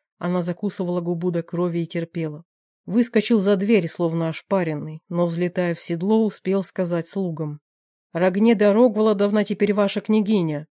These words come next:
Вроде подарок, да ещё какой,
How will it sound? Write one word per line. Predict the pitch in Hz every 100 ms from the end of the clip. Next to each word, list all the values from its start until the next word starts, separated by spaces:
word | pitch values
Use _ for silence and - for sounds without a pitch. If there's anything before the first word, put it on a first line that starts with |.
| _ _ _ _ _
Вроде | 165 196 226
подарок, | 262 247 160 165 165 165 - -
да | 170 165
ещё | 160 -
какой, | 165 165 - 170 165 -